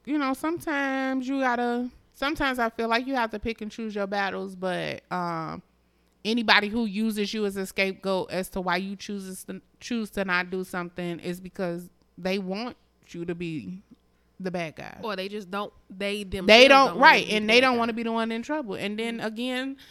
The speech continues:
Speaker 1: that take us to another level of why you being so cow-, cowardice. But again,
Speaker 2: Mm-hmm.
Speaker 1: you know, that's, that's just the, my, my view on it.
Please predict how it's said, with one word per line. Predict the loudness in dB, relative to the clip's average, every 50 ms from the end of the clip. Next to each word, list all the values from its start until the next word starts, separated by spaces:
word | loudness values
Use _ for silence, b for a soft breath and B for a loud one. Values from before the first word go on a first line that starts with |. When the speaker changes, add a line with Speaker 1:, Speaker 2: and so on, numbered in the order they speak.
| B B B
Speaker 1:
that | -4 -4 -2 0
take | 0 0 0 0
us | -4 -4 -4
to | -2 -2 0
another | 0 0 0 0 0 -2 0
level | 2 2 2 2 0 -2 -4 -2 0
of | 2 2 4 4 2 2 0 2
why | 0 2
you | 2 0 -2
being | -2 -2 -2 -2 -2
so | -2 -2 -4 -2
cow-, | -4 -4 -4 -2 -4 -4 -6 -10 -4
cowardice. | 0 2 2 2 2 -2 -6 -10 -14 -18 -20 -14 -4
But | -2 -2 -2 0 0 0
again, | 0 0 0 -2 -4 -4 -6 -6 -6 -6 -6 -6
Speaker 2:
Mm-hmm. | -4 -4
Speaker 1:
you | -2 0
know, | 0 0 0
that's, | 2 2 2 2 0 -4 -4
that's | -2 -2 -2 -2
just | -2 -4 -4 -4 -6 -6 -4
the, | -2 -2 0 -2 -2
my, | -4 -4 0 0 0 0 0 -4 -6
my | -2 2 4 4 4 4
view | 2 -2 -6 -6 -6
on | -6 -6 -6 -8 -10
it. | -12 -12 -14